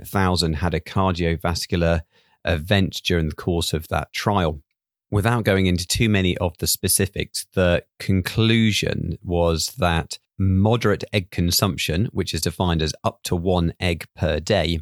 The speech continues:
is not associated with cardiovascular disease risk overall and is associated with a potentially lower cardiovascular disease risk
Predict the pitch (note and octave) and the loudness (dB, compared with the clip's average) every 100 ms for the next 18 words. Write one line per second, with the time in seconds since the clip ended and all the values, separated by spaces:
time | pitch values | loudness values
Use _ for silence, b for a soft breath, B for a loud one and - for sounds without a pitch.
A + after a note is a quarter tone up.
0 | - - F2 - F2+ G2 A#2+ A#2 - - | -6 -4 -2 0 2 4 2 0 -4 -4
1 | F#2+ D#2 D#2+ - D#2+ - - F2+ D#2 D2+ | -2 0 0 -2 -2 -4 0 0 0 -2
2 | - G2+ E2 F2+ D#2+ F2+ E2 E2+ D#2+ E2+ | -4 -4 -4 -2 0 0 0 0 -2 -4
3 | E2+ F#2 - - - F2 E2 F2 A2 G#2 | 0 0 0 -6 -4 -2 0 0 2 2
4 | G2 _ _ _ _ _ _ - - G#2+ | 0 _ _ _ _ _ _ -18 -6 2
5 | A2+ B2 G#2+ F#2+ - F2+ E2 F2 F2 E2 | 4 4 2 2 2 2 0 -2 -2 -4
6 | - - - F#2+ - E2+ F2+ F2+ D#2 - | -6 -4 -2 -2 -2 -2 2 2 0 -2
7 | E2+ D#2+ D#2+ D#2+ - E2+ D#2 F2+ E2+ - | -2 -2 -2 -4 -4 -6 -4 -2 -2 -2
8 | E2 D2+ | -2 -2